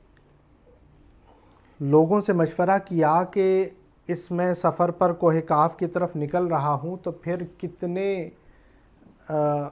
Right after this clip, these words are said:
सवारियों की ज़रूरत होगी और कौन सी सवारी सबसे बेहतर है, तो उन्होंने बताया कि घोड़ी की सवारी सबसे बेहतर है,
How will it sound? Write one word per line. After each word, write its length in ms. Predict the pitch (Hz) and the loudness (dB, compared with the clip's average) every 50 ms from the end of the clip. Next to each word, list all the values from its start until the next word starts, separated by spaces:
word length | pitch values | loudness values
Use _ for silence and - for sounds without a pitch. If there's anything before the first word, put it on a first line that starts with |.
| - - | -14 -18
सवारियों 580 | - - 180 156 156 156 156 156 175 180 185 180 | -4 -2 2 4 6 6 6 6 4 0 0 0
की 120 | - 196 | 0 0
ज़रूरत 360 | 180 170 175 165 175 180 175 175 - | 2 2 4 4 4 4 2 2 -2
होगी 360 | 170 170 165 170 180 175 180 | -2 -2 0 0 0 0 0
और 200 | - 160 156 151 | 0 0 -2 -2
कौन 280 | 147 - 160 165 165 | 0 0 0 0 0
सी 120 | 165 180 165 | -2 -4 -4
सवारी 480 | 151 - 147 139 143 143 151 165 165 | -2 -2 0 2 4 2 4 2 0
सबसे 320 | 151 - 165 143 - - 151 | -2 -2 -6 -6 -4 -4 -4
बेहतर 480 | 135 131 143 143 160 147 - 190 190 180 | -2 -2 -2 -2 -2 -2 -2 0 0 0
है, 220 | 151 156 180 190 226 226 - - - - - - - - - _ - | 0 -2 -2 -4 -4 -6 -12 -18 -20 -20 -20 -20 -20 -20 -16 _ -2
तो 160 | 175 170 170 180 175 - | -2 0 0 -2 -4 -4
उन्होंने 300 | 180 175 185 185 190 196 | -4 -2 -2 -2 -2 0
बताया 540 | 180 170 165 - 170 170 175 180 185 190 | -2 -2 0 2 2 2 2 2 0 -2
कि 480 | 190 175 - 196 190 190 190 190 185 - - | -4 -4 -2 -2 0 0 0 -2 -4 -6 -10
घोड़ी 420 | 151 139 131 147 156 170 180 214 196 | -10 -6 -2 2 2 2 2 0 -2
की 100 | 185 202 | -2 -2
सवारी 380 | 196 - 170 156 151 151 160 160 | -2 0 0 2 2 0 0 -2
सबसे 300 | 160 170 165 - - 151 | -4 -6 -6 -4 -4 -2
बेहतर 400 | 143 139 135 131 - 170 160 147 | -2 -2 -2 -2 -2 -2 -2 -2
है, 300 | 135 147 165 208 220 | -2 -2 -2 -4 -4